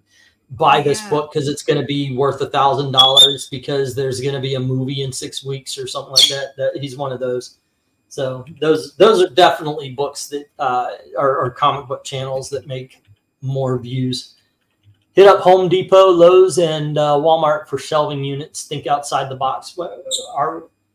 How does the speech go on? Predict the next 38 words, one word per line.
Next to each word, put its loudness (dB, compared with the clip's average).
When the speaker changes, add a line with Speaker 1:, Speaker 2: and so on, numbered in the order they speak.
Speaker 1:
I -2
was -2
gonna -8
put -6
up -6
a -6
green -6
screen. -10
<laughs> 0
So, -6
uh, 8
as 2
far 6
as 6
the, 6
um, 0
it, -2
I -6
guess 0
shelves 2
would -6
be -4
better 2
than -10
the -16
comic -2
boxes, -10
but -4
it's -6
always 2
been -10
comic -10
boxes -14
for -18
the -20
auction. -16
So, -20
um, -8